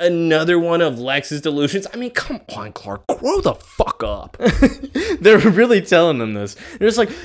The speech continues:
Speaker 2: "You know, what if Lex just needs psychiatric care?" And of course, John notices that Lex is now, he was eavesdropping. He just showed up behind them at the house. You think you know people, and then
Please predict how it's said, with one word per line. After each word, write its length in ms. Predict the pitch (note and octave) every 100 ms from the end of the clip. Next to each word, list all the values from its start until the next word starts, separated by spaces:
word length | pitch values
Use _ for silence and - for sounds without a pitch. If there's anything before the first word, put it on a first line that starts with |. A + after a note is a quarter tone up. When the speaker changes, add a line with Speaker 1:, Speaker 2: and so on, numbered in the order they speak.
| -
Speaker 2:
"You 100 | G#3
know, 100 | A3
what 160 | G#3+ B3
if 140 | G3+
Lex 200 | A3+ A3+
just 180 | G3 -
needs 200 | E3 E3
psychiatric 640 | - C#3+ C#3 B2+ A#2+ A2+
care?" 300 | - A2 F#2 -
And 100 | A#2
of 100 | A#2
course, 280 | D3+ A#2 G#2
John 340 | B2+ C#3+ D3+
notices 480 | B2 A#2 A#2 A2+ G#2+
that 200 | A2 G2+
Lex 340 | G#2+ C3+ C#3 A#2+
is 100 | G#2
now, 500 | A2 G#2 G#2 G#2 - _ _ _ _ -
he 180 | C3+
was 160 | C3+ B2+
eavesdropping. 640 | F3+ B2 G#2+ F2 - - _
He 120 | - B2
just 200 | B2+ -
showed 200 | B2 A#2
up 100 | G#2+
behind 400 | A2+ A#2+ A2+ A2+
them 200 | A2 A2
at 120 | G#2+
the 120 | G#2+
house. 420 | A2 G#2 G#2 - _ - - - - - _ _ -
You 120 | G#2
think 260 | D#3+ F3+
you 80 | E3
know 260 | D3+ D#3 D#3+
people, 540 | D3+ C3 B2 G#2+ G#2+
and 160 | B2+ A2+
then 440 | A2 G#2 A2 A2+